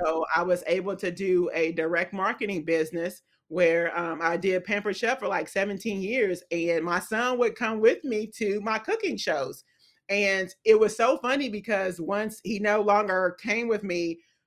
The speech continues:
when I would run into my host, they'd be like, "How's your son?" So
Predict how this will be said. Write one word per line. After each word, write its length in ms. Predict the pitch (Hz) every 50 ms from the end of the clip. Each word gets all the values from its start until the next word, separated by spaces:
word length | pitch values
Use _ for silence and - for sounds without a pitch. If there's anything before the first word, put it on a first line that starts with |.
| _
when 160 | - 196 202 196
I 140 | 196 202 214
would 180 | 208 196 180
run 220 | 170 190 202 214 220
into 320 | 214 214 208 208 226 202
my 180 | 202 196 170 160
host, 340 | 160 208 233 269 247 233
they'd 120 | 220 208 208
be 80 | 214
like, 140 | 233 220 214
"How's 300 | 220 277 349 453 539 523 523
your 120 | 508 466 480 - 427 466 494 -
son?" 180 | 285 202 190 -
So 300 | 247 233 233 226 220